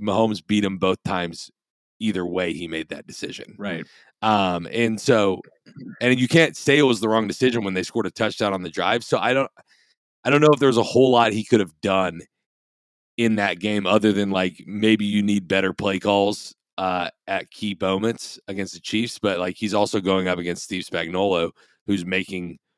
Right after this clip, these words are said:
Speaker 1: really good play calls, and you, you still have Brock Purdy as your quarterback, which is, like, he's good, but he's not gonna make game-changing plays if it's, if the structure's not right.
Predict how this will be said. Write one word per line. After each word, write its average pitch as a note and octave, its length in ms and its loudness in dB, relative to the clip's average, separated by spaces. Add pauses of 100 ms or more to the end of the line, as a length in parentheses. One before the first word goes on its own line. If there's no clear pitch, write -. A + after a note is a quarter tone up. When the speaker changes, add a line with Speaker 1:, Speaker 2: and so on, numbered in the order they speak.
(160)
Speaker 1:
really F#2 280 0
good F2 220 -4
play F#2 180 -2
calls, F2 340 -2
and F2 180 -8
you, F2 80 -12 (640)
you G2+ 120 -6
still A#2+ 280 2
have A2 160 2
Brock G2+ 260 0
Purdy G2 260 -2
as F2+ 80 -4
your F2+ 100 -8
quarterback, G#2 600 -2 (160)
which F#2+ 240 -10
is, E2+ 120 -12
like, F2 220 -6
he's E2+ 240 -8
good, G#2 420 -2 (280)
but G2 100 -4
he's F#2 220 -6
not F#2+ 540 -2
gonna F#2+ 160 -4
make F2+ 240 -6 (280)
game-changing F#2+ 800 -6
plays F#2 380 -4
if E2+ 200 -6
it's, - 340 -8 (640)
if G2 140 -10
the G2+ 80 -6
structure's F2+ 600 -6
not F2 200 -10
right. D2 260 -12